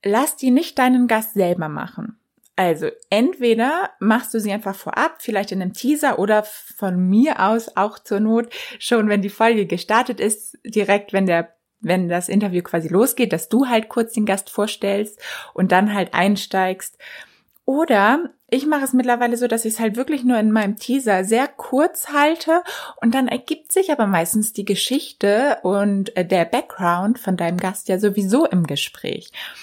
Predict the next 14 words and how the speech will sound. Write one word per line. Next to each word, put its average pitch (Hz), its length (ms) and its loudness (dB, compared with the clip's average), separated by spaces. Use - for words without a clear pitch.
Und 208 140 0
das 254 100 0
ist 285 160 -4
dann 233 140 4
meistens 240 340 2
viel 180 220 -4
spannender, 233 720 0
als 196 260 -2
wenn 233 140 4
man 254 180 4
jetzt 220 320 -2
dieses 220 460 -2
typische 269 420 0
sagt, 233 240 -2